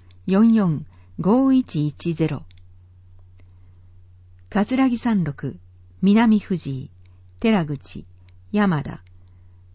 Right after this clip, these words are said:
平岡、山口、梅室、笛吹の農村地域をめぐるウォーキングイベントを実施します。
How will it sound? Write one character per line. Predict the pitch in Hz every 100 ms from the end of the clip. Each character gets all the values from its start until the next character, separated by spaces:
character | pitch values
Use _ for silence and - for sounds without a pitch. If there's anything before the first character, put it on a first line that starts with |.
| -
平 | - 185 190 175
岡、 | - 156 147 - - - -
山 | 165 180 202
口、 | 160 - - - - - - - - - -
梅 | 180 190 214
室、 | 185 180 165 175 - - - - -
笛 | 190 226
吹 | 214 - 208
の | 196 185 214 185
農 | 196
村 | 269 277 262 233
地 | 247
域 | 220 - 151
を |
め | 147 151
ぐ | 151
る | 147
ウ | - 190 254
ォ |
ー |
キ | 240 240
ン |
グ | 220
イ | 208
ベ | 190 175
ン | 147
ト | 139
を | 139
実 | 151 139 -
施 |
し | - 151
ま | 135
す。 | 131